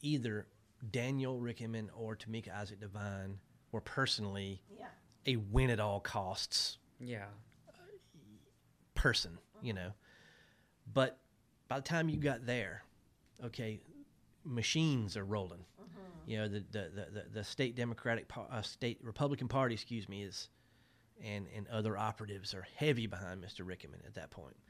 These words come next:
Speaker 3: Mm-hmm.
Speaker 1: You know, there are mailers coming from third parties.
Speaker 3: Yeah.
Speaker 1: You know, uh, the Democratic Party, local and state, gets in and, you know, starts sending emails and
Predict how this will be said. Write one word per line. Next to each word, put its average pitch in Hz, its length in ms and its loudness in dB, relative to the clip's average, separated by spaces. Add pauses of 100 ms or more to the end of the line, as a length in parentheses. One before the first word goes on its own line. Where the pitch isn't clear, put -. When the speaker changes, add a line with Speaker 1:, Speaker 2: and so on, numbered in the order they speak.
Speaker 3:
Mm-hmm. 107 220 -10
Speaker 1:
You 110 60 2
know, 107 60 0
there 139 100 8
are 139 40 8
mailers 117 460 4
coming 117 240 2
from 104 160 -6
third 113 220 2
parties. 107 520 2 (140)
Speaker 3:
Yeah. 175 140 0 (220)
Speaker 1:
You 104 120 0
know, 87 120 -4 (600)
uh, 107 380 4 (340)
the 113 320 0 (1800)
Democratic 131 520 0
Party, 92 240 -4
local 98 500 -2
and 95 120 -6
state, 92 400 -6
gets 107 260 -6
in 95 280 -4
and, 95 180 -4 (240)
you 101 100 -6
know, 95 60 -6
starts 98 340 -2
sending 101 320 -2
emails 104 640 -2
and 98 180 -8